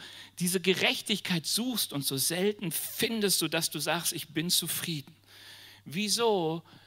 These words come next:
kann Jesus dieses Spannungsfeld und gerade die Auferstehung Jesu, dass er lebendig ist, dieses Spannungsfeld beseitigen? Wer ist Jesus? Die Bibel gibt in Philippa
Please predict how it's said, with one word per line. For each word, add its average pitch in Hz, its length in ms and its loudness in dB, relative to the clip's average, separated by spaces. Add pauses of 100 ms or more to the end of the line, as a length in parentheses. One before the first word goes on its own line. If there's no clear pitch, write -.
(280)
kann 165 320 0
Jesus 202 720 -2
dieses 151 280 -2
Spannungsfeld 190 840 -2
und 151 140 -4
gerade 214 340 -6
die - 220 -8
Auferstehung 170 720 -2
Jesu, 160 240 -4
dass 151 200 -4
er 180 180 -4
lebendig 175 580 -2
ist, - 180 -4
dieses 160 220 -4
Spannungsfeld 156 840 -2
beseitigen? 143 600 -4
Wer 151 160 -2
ist - 160 -2
Jesus? 139 480 -2 (580)
Die 165 100 4
Bibel 214 440 4
gibt 208 320 -6
in 175 100 -2
Philippa 185 560 0